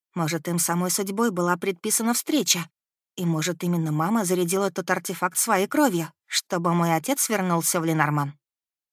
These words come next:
Все это за секунду пронеслось в моей голове. «Ну так что, по рукам?»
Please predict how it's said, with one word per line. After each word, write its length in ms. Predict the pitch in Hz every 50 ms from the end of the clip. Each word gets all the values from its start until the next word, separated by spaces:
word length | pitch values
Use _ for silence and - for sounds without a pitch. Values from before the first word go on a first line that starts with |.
| _ _ _ _ _ _ _ _ _
Все 240 | - - - - 151
это 320 | 165 196 175 - 143 143 - - _
за 240 | - 190 170 185 190
секунду 520 | - - 190 170 - 233 294 302 247 262 240
пронеслось 540 | - 190 180 175 170 - - 180 175 -
в 60 | - 175
моей 200 | 165 160 165 160
голове. 380 | 151 151 151 143 143 151 147 - _ _ _ _ _ _ _ _ _ _ _ _ _
«Ну 220 | - 147 147 147 143
так 180 | - 156 151 -
что, 360 | - - - 147 127 - - _ _ _ _
по 140 | - 156 151
рукам?» 500 | 151 147 147 - 151 147 147 165 190 175